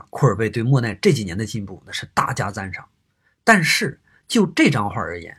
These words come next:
他还是委婉地提出了几句批评。他认为这张画和马奈那张画比起来，分量上还是差了很多。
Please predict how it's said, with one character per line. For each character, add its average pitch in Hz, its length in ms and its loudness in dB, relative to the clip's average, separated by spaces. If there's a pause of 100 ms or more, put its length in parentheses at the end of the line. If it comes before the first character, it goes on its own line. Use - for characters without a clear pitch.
(120)
他 - 140 -4
还 - 260 -2
是 - 320 -4 (240)
委 127 220 4
婉 147 180 2
地 82 120 -16
提 - 180 -8
出 110 140 -6
了 98 100 -6
几 - 140 -12
句 95 120 -12
批 135 200 2
评。 - 180 -4 (640)
他 233 180 4
认 196 180 6
为 98 220 -6
这 220 100 4
张 135 160 4
画 117 160 -2
和 175 140 -2
马 165 240 0
奈 175 140 4
那 147 120 4
张 107 140 -4
画 101 140 -4
比 98 160 -6
起 90 120 -8
来， - 200 -18 (120)
分 147 200 4
量 104 160 -2
上 87 200 -10
还 - 220 -6
是 - 160 -2
差 - 160 -4
了 101 80 -4
很 - 180 -14
多。 - 200 -20